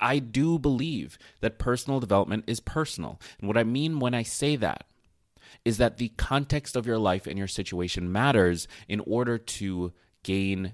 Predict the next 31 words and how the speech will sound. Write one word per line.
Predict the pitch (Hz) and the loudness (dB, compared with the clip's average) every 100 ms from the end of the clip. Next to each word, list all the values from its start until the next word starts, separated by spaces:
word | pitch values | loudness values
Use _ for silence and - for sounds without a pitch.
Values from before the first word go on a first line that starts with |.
| - | -6
and | 92 90 - | -4 -4 -4
apply | - - 95 90 90 | -6 -2 2 2 0
certain | 90 - - 92 - 87 85 85 _ _ | -4 -6 -2 -2 -2 -8 -8 -10 _ _
types | - 80 78 - - | -4 -2 -4 -8 -8
of | 85 | -8
approaches. | 85 - 123 117 - - - - _ _ _ _ _ _ _ _ - - | -8 -2 -2 -2 -8 -10 -12 -14 _ _ _ _ _ _ _ _ -18 -4
You | 104 147 | -2 -2
can't | - - 156 156 95 - - _ _ _ _ _ _ _ | 0 0 2 0 -4 -8 -12 _ _ _ _ _ _ _
follow | - - 127 - 123 | -12 2 4 4 2
the | 113 113 | 0 -2
advice | 95 113 113 - | 2 2 2 -2
of | 107 107 | -4 -2
someone | - 113 113 107 | -2 0 -2 -2
who | 98 101 | -4 -4
does | 104 107 104 85 - | 0 2 2 -2 -4
a | 98 92 | -4 -2
six-hour | - - 107 - 95 95 90 | -2 -2 -2 -2 -2 0 0
morning | 92 92 90 | 0 0 -2
routine | 87 87 - 143 135 101 | -2 -2 -2 0 0 -2
if | - | -4
you | 104 127 | -6 -2
don't | 123 110 - | 0 0 -2
have | 107 98 | -6 -4
the | |
time | 104 - 139 120 | -2 0 0 0
to | 107 113 | -2 -4
do | 95 98 | -2 0
a | |
six-hour | 101 - 95 - 87 87 82 - - - - | 0 -4 -6 -4 -4 -2 -4 -8 -16 -20 -6
morning | 92 92 90 | -4 -2 -2
routine. | 85 85 - - 170 - | -4 -4 -4 -4 -6 -10